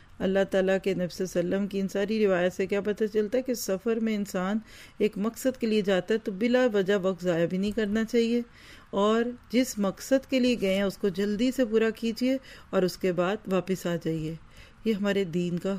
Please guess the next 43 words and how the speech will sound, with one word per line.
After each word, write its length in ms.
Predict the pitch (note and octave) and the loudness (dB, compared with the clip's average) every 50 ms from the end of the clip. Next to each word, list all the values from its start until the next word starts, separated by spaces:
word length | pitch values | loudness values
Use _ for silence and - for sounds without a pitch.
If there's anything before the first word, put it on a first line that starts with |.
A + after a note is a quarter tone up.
| E3+ F3+ | -4 -6
حسن 300 | E3 - - F3+ E3+ E3 | -8 -6 -4 -4 -4 -4
ہے، 100 | D#3+ E3 D#3+ - - - _ _ _ _ _ _ _ - - - - - | -4 -6 -8 -12 -18 -20 _ _ _ _ _ _ _ -20 -20 -16 -6 0
ہر 140 | A#3 B3+ B3+ B3 | 0 0 0 0
چیز 260 | - - A3 A3 G3+ | 0 0 0 2 2
اپنے 240 | A3 G#3 - G#3+ G#3 F#3+ | 2 0 0 0 -2 0
وقت 280 | E3+ F#3 F3+ - - | 2 0 0 0 -2
پہ 100 | G#3 G3+ | -2 -2
اچھی 220 | F#3+ - - - G#3 | -2 -2 -2 -4 -2
لگتی 380 | G#3+ F#3+ - - - G#3 G3+ G#3+ | -2 -4 -6 -4 -4 -2 -2 -2
ہے 60 | A3 G#3+ - - | -2 -4 -6 -2
اور 180 | F#3 F#3 F#3 | 0 2 4
اس 220 | G3 G#3 G3+ - - - | 4 2 0 0 -2 -2
وقت 300 | F3+ F#3+ F#3+ - - - | -2 -2 -2 -4 -6 -2
پہ 80 | G3+ G3+ | 0 0
اس 180 | G3+ F#3 - - | 0 0 -4 -2
کو 120 | - G3 | -2 -2
پورا 260 | F3+ F#3 F#3 F3+ F3+ F3+ | 0 0 0 0 0 0
کرنا، 420 | - F#3 F3 D#3+ F3 F#3 G3 G#3 G3+ - - - - - - - | 0 -2 -2 -2 -2 -4 -4 -4 -6 -10 -14 -20 -20 -16 -6 -2
یہی 320 | F#3 G#3 G#3+ G3 A#3 A#3 A#3 A#3+ A#3 F#3+ F3 | 2 2 2 2 2 0 0 0 -2 -2 -2
دینداری 580 | F#3+ F3+ F3 F3+ E3 F3 E3 E3 E3 G3+ G#3+ G#3 | 0 0 0 0 0 0 0 0 0 -2 -2 -2
ہے۔ 160 | A3 G3+ G#3 - - - - - - - | -4 -4 -6 -8 -14 -20 -20 -20 -12 -4
اللہ 220 | - G3 G3+ G#3 G#3+ - | -2 0 2 2 2 2
تعالیٰ 220 | - F3 F3+ F3 | 2 2 2 2
سے 180 | E3+ F3 F#3 F3+ | 0 0 -2 -4
دعا 260 | D#3+ E3 E3+ E3+ F3 F#3+ F3+ | 0 0 0 2 0 0 0
ہے 120 | G3+ G#3 G#3 - | -2 -2 -2 -2
کہ 100 | - G3+ F3 | -4 -4 -2
وہ 220 | D#3+ E3+ F3 F3+ F#3 - | -2 -2 -2 -2 -4 -4
ہمارے 380 | F#3 E3+ E3+ E3 E3 E3 E3+ F3 | -4 -4 -2 0 0 0 0 0
لیے 340 | E3 E3 E3+ F3 F#3 G3 G#3 G#3+ - - - - - - - - - - D3 | 0 0 0 0 0 0 0 -2 -6 -12 -20 -20 -20 -20 -20 -14 -10 -4 0
دین 320 | G3 G3 G3+ G#3+ A3+ A3+ A3+ | 2 2 4 4 4 2 2
کو 200 | G#3+ - G3 F#3 | 2 2 2 2
اس 100 | F#3 F3+ - | 0 -2 -4
کی 180 | - F#3+ F#3 | -4 -2 0
اصل 280 | F#3 F#3 F3+ - - G#3+ - | 0 0 0 -2 -2 -2 -2
شکل 340 | - F#3+ F3 E3+ - F#3 F#3 | -2 -4 -4 -2 -2 -2 -2
میں 160 | F3+ F#3 F3+ F3+ | -2 -2 -2 0
لینا 440 | E3+ E3 E3 E3+ E3 E3+ F#3+ G#3 G#3+ G#3+ - | 0 0 0 0 0 -2 -4 -4 -6 -8 -4
اور 180 | - F#3+ F3+ | -2 0 0
اس 200 | F3 F3 - - | 0 -2 -4 -4
پہ 200 | - F#3+ F3+ F3 | -2 0 0 0
عمل 220 | E3+ E3 E3 E3 D#3+ | 0 0 -2 -4 -4
کرنا 400 | - F3 E3 D#3 D#3 F#3 G#3+ | -2 -2 -2 -2 -2 -2 -4